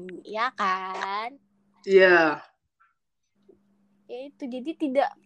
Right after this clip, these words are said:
Speaker 1: kalau buat pemimpin nggak harus memandang gender, cuman mungkin ada beberapa pekerjaan yang harus mandang gender gitu, karena
Speaker 2: Seperti?
Speaker 1: perbedaan fisik antara cewek cowok kan banyak nih.
Speaker 2: Oh, iya, iya,
Speaker 1: Ya
Speaker 2: iya, iya,
Speaker 1: kan?
Speaker 2: iya.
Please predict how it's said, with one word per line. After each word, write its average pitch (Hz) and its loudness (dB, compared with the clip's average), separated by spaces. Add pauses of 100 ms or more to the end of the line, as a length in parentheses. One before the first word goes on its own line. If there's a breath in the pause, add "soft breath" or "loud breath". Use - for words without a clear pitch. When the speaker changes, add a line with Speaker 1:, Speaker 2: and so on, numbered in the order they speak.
(600)
Speaker 1:
kalau 269 -8
buat 269 -4
pemimpin 277 -12
nggak 254 -4
harus 247 -20
memandang 240 -14
gender, 254 -10
cuman 247 -12
mungkin 277 -12
ada 262 -4
beberapa 240 -2 (160)
pekerjaan 214 -8 (480)
yang 262 -4
harus 262 -10
mandang 240 -10
gender 233 -8 (200)
gitu, 196 -8 (100)
karena 214 -10 (100)
Speaker 2:
Seperti? - -2
Speaker 1:
perbedaan 233 -4
fisik 247 -14
antara 233 -12
cewek 226 -14
cowok 254 -12
kan 427 -12
banyak 247 -12
nih. 285 -10
Speaker 2:
Oh, 220 10
iya, 196 4
iya, 185 -2
Speaker 1:
Ya 180 -2
Speaker 2:
iya, 180 2
iya, 175 -6
Speaker 1:
kan? 165 -4
Speaker 2:
iya. - -4